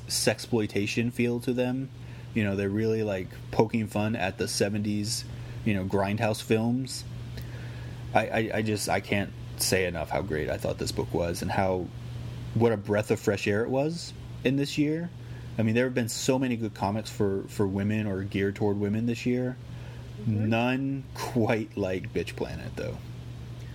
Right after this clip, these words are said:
Speaker 2: No, Bitch
Speaker 1: So,
Speaker 2: Planet's fun.
Speaker 1: Bitch Planet is
Speaker 2: Well,
Speaker 1: a
Speaker 2: and it,
Speaker 1: great
Speaker 2: it
Speaker 1: book.
Speaker 2: amazed me how there was, there was, at least from my, uh, feedback at a comic book store,
Speaker 1: Mm-hmm.
Speaker 2: I had quite a few women who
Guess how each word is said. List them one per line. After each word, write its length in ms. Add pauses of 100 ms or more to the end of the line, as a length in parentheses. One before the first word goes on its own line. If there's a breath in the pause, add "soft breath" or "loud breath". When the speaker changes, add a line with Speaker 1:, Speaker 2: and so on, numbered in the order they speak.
Speaker 2:
No, 300 (140)
Bitch 120
Speaker 1:
So, 120
Speaker 2:
Planet's 300 (100)
fun. 140 (380)
Speaker 1:
Bitch 220
Planet 320
is 140
Speaker 2:
Well, 100
Speaker 1:
a 40
Speaker 2:
and 140
it, 100 (200)
Speaker 1:
great 300
Speaker 2:
it 120
Speaker 1:
book. 120
Speaker 2:
amazed 260
me 220
how 380
there 160
was, 120 (200)
there 120
was, 120 (680)
at 100
least 220 (540)
from 260
my, 560 (800)
uh, 600 (580)
feedback 600
at 80
a 40
comic 380
book 200
store, 300
Speaker 1:
Mm-hmm. 340 (560)
Speaker 2:
I 60
had 420 (200)
quite 180
a 60
few 560 (180)
women 400
who 340